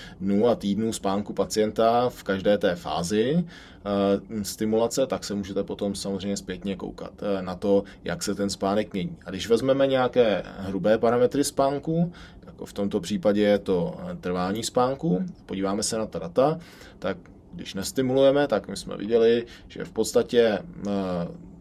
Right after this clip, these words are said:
za průběhu jakékoliv stimulace vůbec se nemění délka spánku. To znamená, v průměru, jak ten člověk, eh, chodí,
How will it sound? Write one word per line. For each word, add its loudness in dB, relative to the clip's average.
za 0
průběhu 4
jakékoliv 6
stimulace 2
vůbec 2
se -2
nemění -2
délka -2
spánku. -8
To -6
znamená, 0
v -10
průměru, 0
jak 6
ten -4
člověk, 0
eh, -4
chodí, -2